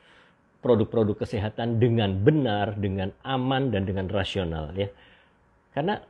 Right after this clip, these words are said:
eh, kalau misalnya produk dekoratif atau produk-produk skincare yang sekedar, ya, hiperbolisme itu nggak apa-apa. Tapi kalau sampai pada produk injeksi atau suntik-suntikan,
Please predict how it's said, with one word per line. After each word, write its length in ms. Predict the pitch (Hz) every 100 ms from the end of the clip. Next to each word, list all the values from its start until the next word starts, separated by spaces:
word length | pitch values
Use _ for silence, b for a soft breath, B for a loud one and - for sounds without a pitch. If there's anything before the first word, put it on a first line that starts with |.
| _ _ _
eh, 400 | 131 101 87 87 85 B B B B B B _ _ _ _ _
kalau 160 | 147 151 147
misalnya 320 | 143 127 113
produk 320 | 123 110 98
dekoratif 640 | 92 95 101 104 107 98 - _ - - - _ b b
atau 240 | - 117 101
produk-produk 480 | 107 92 104 95 92
skincare 480 | - 107 107 104
yang 160 | 101 98
sekedar, 480 | - 92 95 92 92 - _
ya, 400 | 135 147 127 101 - _ _ _ _ b b b b b _ - - _ _ _ -
hiperbolisme 720 | 156 120 101 95 92 - 117
itu 160 | 117 139
nggak 160 | 87
apa-apa. 400 | 92 - 73 67 -
Tapi 240 | 110 170 -
kalau 320 | 123 131 165
sampai 640 | - 104 92 - 117 - -
pada 400 | 113 98 87 - - _ _ _ _ _
produk 320 | 131 160 180 170
injeksi 640 | - 110 95 104 - 98 - -
atau 240 | - 110
suntik-suntikan, 800 | - 104 - 113 101 123 85